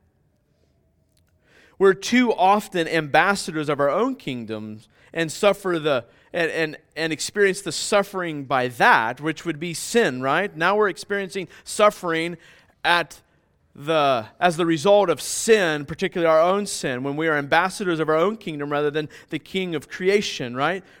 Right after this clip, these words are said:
Rather than ambassadors of Christ. But how often do we actually suffer for Christ because we speak of Christ, because we live in a way that represents Christ?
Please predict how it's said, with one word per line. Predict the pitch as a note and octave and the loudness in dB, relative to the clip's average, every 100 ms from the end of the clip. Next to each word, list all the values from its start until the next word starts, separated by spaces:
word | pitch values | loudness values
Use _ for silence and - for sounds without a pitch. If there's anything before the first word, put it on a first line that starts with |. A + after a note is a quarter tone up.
| - | -4
Rather | E3+ | -2
than | F3 F3 | 0 -2
ambassadors | D#3+ D#3+ F3+ - E3+ E3+ C#3+ | 2 4 4 0 -4 -4 -4
of | D#3 - _ | -8 -12 _
Christ. | - G3+ G#3 D3+ C3 - - _ _ _ _ _ _ _ _ _ _ _ _ _ _ _ _ _ _ | 0 4 4 2 -4 -12 -18 _ _ _ _ _ _ _ _ _ _ _ _ _ _ _ _ _ _
But | E3 | -2
how | F3 G#3 | 2 6
often | A3 A3+ A3+ G#3 | 8 8 6 0
do | F#3+ | 0
we | F#3 | 2
actually | F#3 G#3 - G#3 F3+ | 2 0 -2 -6 -6
suffer | - - A#3 A3 - F3 | -6 0 2 2 -2 -6
for | - G#3+ A3+ | -2 4 4
Christ | A3+ F#3 D#3 D#3+ - | 4 -2 -2 -4 -10
because | F3+ F#3+ F#3 D3 | -8 -4 -4 -6
we | F3 | -12
speak | F3+ - G#3 G3+ - | -10 -10 -10 -10 -4
of | G3+ G3 | -2 -2
Christ, | - D3+ C3 - | -2 -2 -2 -6
because | E3 E3 | -8 -8
we | E3+ F3 | -6 -4
live | E3+ G#3 G#3 D3 - _ _ _ - | 2 4 2 -2 -10 _ _ _ -6
in | F#3+ | -2
a | F#3 | 0
way | F3 F#3+ G#3 F3+ | 4 6 8 6
that | D#3+ F3 | 4 2
represents | F#3+ F#3+ F#3 E3 F#3 F#3 | 2 2 -2 -6 -6 -8
Christ? | - - A2+ A2 - | -10 -8 -8 -10 -20